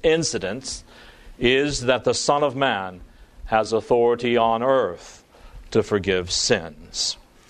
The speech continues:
Well, now I want us to continue to look at the focus of this incident, because it is not just the forgiveness of sins that this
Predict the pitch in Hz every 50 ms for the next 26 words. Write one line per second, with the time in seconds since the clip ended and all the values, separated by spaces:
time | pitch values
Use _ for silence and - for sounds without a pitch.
0 | - - - - - - - - - - - - - - - 131 143 170 190 190
1 | 190 190 190 190 190 185 185 - - 180 - 185 170 151 - 196 185 180 180 170
2 | 165 175 165 165 180 185 175 - 170 - 165 143 - 160 151 151 147 - 147 -
3 | 143 147 113 131 151 143 - 156 147 147 147 - 165 156 170 175 156 131 151 160
4 | - - 165 160 147 143 156 147 156 131 156 175 180 185 196 - - - 180 165
5 | - - - - 156 - - 139 123 127 143 139 123 131 139 131 - - 143 113
6 | - - - 147 139 143 151 165 143 143 139 123 - 139 131 113 - -